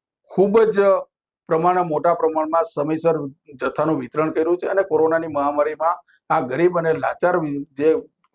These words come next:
લાભાર્થીઓ છે, એ અનાજથી વંચિત ન રહે, એમના બાળકો ભૂખ્યા ન સૂવે, એના માટે થઈને અમારા દુકાનદારે ખૂબ જ મહેનત કરી છે. પણ, અ, આ દુઃખ સાથે કહેવું પડે, લગભગ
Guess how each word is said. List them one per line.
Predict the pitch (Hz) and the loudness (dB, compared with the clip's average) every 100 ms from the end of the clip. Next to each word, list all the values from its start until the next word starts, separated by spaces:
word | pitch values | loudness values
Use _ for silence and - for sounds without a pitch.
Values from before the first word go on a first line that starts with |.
| 131 | -6
લાભાર્થીઓ | 127 117 - 160 196 196 196 | -2 -2 2 2 2 2 2
છે, | 175 156 - _ _ | 2 0 -2 _ _
એ | 190 | 2
અનાજથી | 156 165 170 180 | 2 0 0 0
વંચિત | 160 147 170 156 | 0 -4 -6 -4
ન | 143 | -2
રહે, | 135 147 151 185 _ _ - | 0 2 2 0 _ _ -6
એમના | 156 180 220 202 | -2 2 2 2
બાળકો | 170 165 165 156 | 2 0 -2 -6
ભૂખ્યા | 139 - 165 156 | -8 -4 -2 -2
ન | 147 | -2
સૂવે, | 143 151 165 | -4 -2 0
એના | 147 147 | 0 0
માટે | 143 143 | -2 -2
થઈને | 135 151 | -2 -4
અમારા | 143 147 147 | -2 0 -2
દુકાનદારે | 135 156 143 147 156 | -4 -6 0 2 2
ખૂબ | - 165 214 | -2 0 2
જ | 208 | 2
મહેનત | 160 156 160 | 0 -2 -2
કરી | 160 160 | 0 0
છે. | 165 170 - _ _ _ - | -2 -8 -10 _ _ _ -2
પણ, | 196 175 151 160 156 | 0 -2 -6 -2 -2
અ, | 156 - _ | -4 -12 _
આ | 147 190 | 0 0
દુઃખ | 190 190 190 | 2 0 0
સાથે | 190 185 185 | -2 0 0
કહેવું | 156 170 170 | 2 0 2
પડે, | 202 | 2
લગભગ | 165 143 135 170 190 | 2 -2 0 0 2